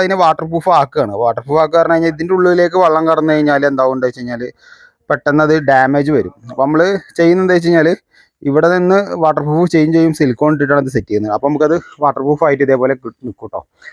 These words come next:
അപ്പോൾ നമുക്ക് ഈ ഷോയിലേക്കുള്ള വെളിച്ചം പക്കായിട്ട് കിട്ടും. അപ്പോൾ ഇതിൻ്റെ വാട്ടർ പ്രൂഫ് ഡയറക്റ്റ് വരുന്ന ലൈറ്റുകൾ, ഇങ്ങനെയുള്ള വരുന്ന ഡയറക്റ്റ് വരുന്ന ലൈറ്റുകൾ ഇല്ല. അപ്പോൾ അതാണ് നമ്മൾ ഇതേ ടൈപ്പ് എടുത്തത് ട്ടോ. ശരിക്കും വാട്ടർ പ്രൂഫ് തന്നെയാണ്. അപ്പം വെള്ളം കൊ-, മഴ കൊണ്ടാലും പ്രശ്നമൊന്നുമില്ല. പക്ഷേ ഇതിൻ്റെ ഉള്ളിലേക്ക് വെള്ളം കടന്ന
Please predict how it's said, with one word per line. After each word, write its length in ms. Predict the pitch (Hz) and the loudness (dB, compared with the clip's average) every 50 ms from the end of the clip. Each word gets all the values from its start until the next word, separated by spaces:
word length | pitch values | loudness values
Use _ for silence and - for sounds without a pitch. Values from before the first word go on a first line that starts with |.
| _ _ | _ _
അപ്പോൾ 140 | - 139 135 | -4 -2 0
നമുക്ക് 180 | 135 135 143 151 | 0 2 2 2
ഈ 40 | 151 147 | 2 2
ഷോയിലേക്കുള്ള 640 | 160 151 143 139 143 143 147 147 135 160 160 156 165 170 - - - _ _ _ _ _ - - - _ _ - | 0 0 2 2 2 2 2 0 0 0 0 0 0 -2 -6 -16 -20 _ _ _ _ _ -20 -20 -20 _ _ -4
വെളിച്ചം 280 | 147 135 127 - 165 147 147 | -2 -2 0 0 -2 -2 -2
പക്കായിട്ട് 420 | 147 - _ - 151 147 151 151 160 139 | -4 -4 _ 0 0 0 2 2 0 -2
കിട്ടും. 240 | 117 - - 139 156 _ _ _ _ _ - | -2 -2 -4 -8 -8 _ _ _ _ _ -10
അപ്പോൾ 140 | - 139 165 165 | -4 0 0 2
ഇതിൻ്റെ 200 | 170 180 190 196 190 | 2 2 2 2 2
വാട്ടർ 240 | 175 165 160 - 170 170 | 2 2 0 -2 -4 0
പ്രൂഫ് 280 | 180 185 175 - 214 208 202 196 165 98 110 117 139 165 147 | -2 -2 0 2 2 2 2 0 -4 -8 -14 -12 -6 -2 0
ഡയറക്റ്റ് 400 | 143 143 151 160 165 - - 208 202 | 0 2 0 0 -2 -4 -4 -4 -2
വരുന്ന 260 | 196 185 175 185 185 185 180 175 | -2 -2 -2 -2 -2 -2 0 0
ലൈറ്റുകൾ, 300 | 165 156 147 151 165 165 170 160 | 0 0 0 0 0 0 0 0
ഇങ്ങനെയുള്ള 340 | 160 156 156 160 165 170 170 165 | 0 0 0 2 2 2 2 2
വരുന്ന 240 | 165 151 147 156 156 156 151 | 2 2 2 0 0 2 2
ഡയറക്റ്റ് 320 | 143 139 135 131 - 160 156 | 2 2 2 0 0 0 0
വരുന്ന 180 | 151 143 156 151 143 | 0 0 0 0 0
ലൈറ്റുകൾ 300 | 131 123 - 131 127 135 131 | 0 -2 0 0 0 0 0
ഇല്ല. 180 | 107 98 101 110 95 69 | -2 -4 -6 -6 -6 -6
അപ്പോൾ 140 | - - 107 | -4 -4 -2
അതാണ് 200 | 107 120 123 127 135 135 | 0 0 0 0 0 0
നമ്മൾ 160 | 135 135 131 131 120 | 0 0 0 0 0
ഇതേ 160 | 107 120 127 135 - | 2 2 2 2 2
ടൈപ്പ് 220 | 135 131 123 - 127 101 | 2 0 0 0 -4 -6
എടുത്തത് 280 | - - - 95 - - | -6 -10 -12 -12 -10 -8
ട്ടോ. 80 | 82 82 - _ - - - - - - _ _ - - | -8 -10 -10 _ -20 -20 -20 -20 -20 -20 _ _ -10 -4
ശരിക്കും 240 | - 123 139 165 170 165 | -4 -2 0 2 2 2
വാട്ടർ 200 | 160 - - 165 170 | 2 0 -2 -2 -2
പ്രൂഫ് 180 | 175 170 180 196 | -2 0 0 0
തന്നെയാണ്. 320 | 202 208 196 165 160 175 - _ _ _ _ _ _ _ - | 0 2 2 2 2 0 -2 _ _ _ _ _ _ _ -16
അപ്പം 140 | 135 135 131 123 | -12 -8 -4 -2
വെള്ളം 220 | 123 123 131 143 156 | 0 0 0 0 0
കൊ-, 100 | 156 151 151 | 0 0 0
മഴ 100 | 147 143 143 147 | 0 2 2 2
കൊണ്ടാലും 280 | 151 156 151 156 165 160 | 2 2 0 0 0 0
പ്രശ്നമൊന്നുമില്ല. 420 | 160 127 - - 147 151 151 135 131 127 | -2 -4 -2 -4 -4 -2 0 0 0 0
പക്ഷേ 120 | - 147 135 | -2 -2 -6
ഇതിൻ്റെ 140 | 135 135 139 | -4 -4 -2
ഉള്ളിലേക്ക് 320 | 135 139 147 151 151 151 180 175 | -2 0 0 0 0 0 0 0
വെള്ളം 160 | 165 156 151 151 | 0 0 0 0
കടന്ന 220 | 147 143 147 156 | 0 0 0 -2